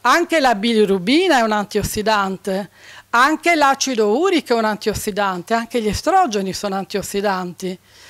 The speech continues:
Quindi anche l'acqua è un antiossidante. Il primo antiossidante è l'acqua, che ovviamente Cell Food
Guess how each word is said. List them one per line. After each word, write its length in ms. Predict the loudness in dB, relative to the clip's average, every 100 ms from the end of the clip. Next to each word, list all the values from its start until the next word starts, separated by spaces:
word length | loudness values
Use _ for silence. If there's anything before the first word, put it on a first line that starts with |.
| -20 -20 _ _ _
Quindi 680 | 2 4 6 4 2 0 _ _ _
anche 340 | 0 0 4 4
l'acqua 400 | 6 4 2 0
è 40 |
un 60 | 2
antiossidante. 1000 | 0 -2 -6 -4 -4 -4 -4 -8 -12 -16 -18 _ _ _ _ _ _ _ _ _ _ _ _ _ -8
Il 220 | -6 -2
primo 380 | 2 4 4 0
antiossidante 920 | -2 -4 -2 0 2 2 2 0 -2 -6 -20 -20 -4
è 140 | -2
l'acqua, 600 | -2 -6 -10 _ -12 -12 -12 _ _
che 320 | -2 -2 -2 -2
ovviamente 800 | 0 2 4 4 2 2 0 0
Cell 360 | 0 0 0
Food 520 | -2 -4 -4 0 -2